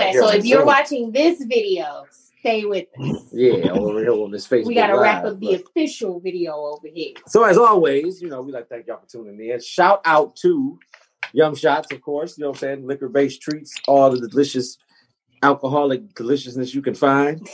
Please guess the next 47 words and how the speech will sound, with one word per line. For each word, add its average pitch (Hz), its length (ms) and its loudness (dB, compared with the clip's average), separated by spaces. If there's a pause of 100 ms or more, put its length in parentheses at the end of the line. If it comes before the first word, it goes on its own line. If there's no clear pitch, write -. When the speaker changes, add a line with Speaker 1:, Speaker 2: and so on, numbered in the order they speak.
(140)
Speaker 2:
<laughs> 175 200 -2
Speaker 1:
Y'all 127 200 4
know 143 120 4
where 135 120 2
she 139 200 4
at. 147 180 4
The 123 80 -6
cheat 170 280 0
code 151 260 6
with 127 100 -6
Court. 160 320 4
If 117 80 -14
y'all 127 140 -4
haven't 139 220 -4
ordered 143 300 -4
y'all 131 180 -2
book 151 280 -12
yet, 147 220 -6
please 143 240 -6
pre-order. 147 600 0 (720)
Pre-order 151 280 4
code 143 260 2
is - 100 -8
Cheat - 300 -6
Freak. 170 300 -2 (260)
Speaker 2:
Yes, - 160 -16
Speaker 1:
You - 40 -4
know 156 80 6
what - 0 -
I'm - 20 0
Speaker 2:
y'all - 100 0
Speaker 1:
saying? 156 200 4
Speaker 2:
have 147 80 0
Speaker 1:
Look. 120 100 4
Speaker 2:
ten 294 100 0
more 311 180 0
days 330 380 0
to 240 100 -14
pre-order. 240 540 -6
Speaker 1:
Yes, 127 260 2
Speaker 2:
And 131 80 -2
Speaker 1:
yes, 131 180 4
Speaker 2:
then 139 100 0
Speaker 1:
yes. 151 220 4
Speaker 2:
it - 60 -6
goes 233 240 -2
into 226 240 -8